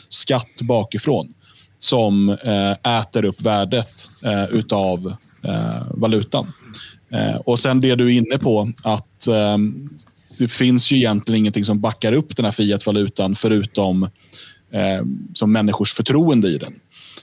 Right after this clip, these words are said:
Eh, och det kan man visserligen, det skulle man kunna prata om när det gäller kryptovalutor, vissa utav dem också. Eh, men, men jag skulle säga att den absolut största orsaken till att människor börjar titta noga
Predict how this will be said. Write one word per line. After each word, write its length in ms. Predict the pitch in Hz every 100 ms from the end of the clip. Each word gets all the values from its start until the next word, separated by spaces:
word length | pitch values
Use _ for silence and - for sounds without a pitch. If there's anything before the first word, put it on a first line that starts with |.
| -
Eh, 200 | 147 110
och 120 | 131
det 100 | 120
kan 180 | 120 147
man 140 | 135
visserligen, 540 | 131 123 135 131 120 117
det 60 |
skulle 260 | 120 139 127
man 180 | 123 120
kunna 240 | 117 110
prata 460 | - - 110 101 110
om 220 | 101 101
när 100 | 101
det 60 | 104
gäller 160 | 101
kryptovalutor, 640 | 101 117 - 110 117 113 107
vissa 240 | 113 -
utav 200 | 113 104
dem 120 | 104
också. 420 | 135 - - 110 120 _ - - - - -
Eh, 120 | -
men, 200 | 113 127
men 300 | 139 131 127 - _ _ _ _
jag 120 | - 123
skulle 200 | - 151
säga 120 | 127
att 80 | 123
den 140 | 120 -
absolut 920 | 127 151 - - - 147 120 107 - - _ _ _ _
största 760 | - - - 160 127 - - 175
orsaken 600 | 135 113 165 160 - 113
till 160 | 113 104
att 80 |
människor 360 | 110 110 107 113
börjar 160 | 104 101
titta 280 | 120 110
noga 680 | 107 123 143 113 123 151 120